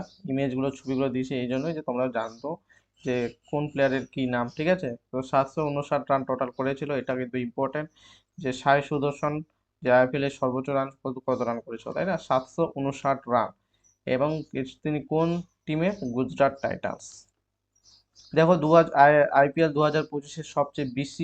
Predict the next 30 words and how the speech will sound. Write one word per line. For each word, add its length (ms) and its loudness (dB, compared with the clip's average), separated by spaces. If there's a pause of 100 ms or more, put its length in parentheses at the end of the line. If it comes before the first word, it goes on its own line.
উইকেট 420 -4
কার? 260 2 (260)
এই 120 -4
যে 80 -2
এর 140 0 (100)
নাম, 100 -6 (220)
এই 140 -4
যে 140 -2 (460)
বোলার 340 4 (280)
নাম 240 2
কি? 220 -8
গুজরাট 380 0
টাইটান্সেরই 580 -4 (460)
বোলার 360 4
নাম 240 -2
কি? 180 -10 (4000)
তো 60 0
এটা 240 4
রাইট 240 8
আনসার 180 -4
দেখো, 180 0
প্রসিদ্ধ 560 -2
কৃষ্ণ, 320 -6 (480)
পঁচিশটি 420 -8
উইকেট 260 -2
নিয়েছে। 200 -6
কয়টি 240 2 (140)
উইকেট 260 -6
নিয়েছে 200 -10
টোটাল? 260 0